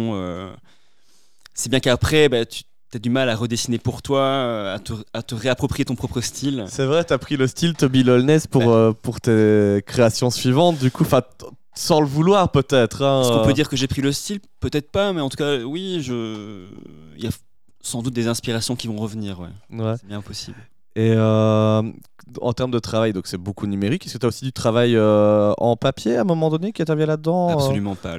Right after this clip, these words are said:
Speaker 2: Il y a plus du tout ça, hein.
Speaker 1: Tout le travail papier, c'est vraiment intervenu au tout début de la pré-prod.
Speaker 2: Ouais, c'est ça.
Speaker 1: Il y a déjà un petit temps, hein. Je crois, je pense que la, la pré-prod, elle a commencé il y a sept ans déjà.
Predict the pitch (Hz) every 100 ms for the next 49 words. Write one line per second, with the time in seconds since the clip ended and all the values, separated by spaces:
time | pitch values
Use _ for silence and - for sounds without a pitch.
0 | - 107 - 127 120 123 - 139 117 107
1 | 117 123 117 120 - 127 127 - 101 107
2 | 107 113 104 101 104 98 120 110 101 95
3 | 90 - 90 - 85 98 104 104 101 -
4 | 92 101 - - - - - - - -
5 | - 92 98 104 101 - - 104 92 87
6 | - - 98 90 - 104 107 92 90 87
7 | - 101 113 95 90 101 95 - 95 95
8 | 104 - 95 85 82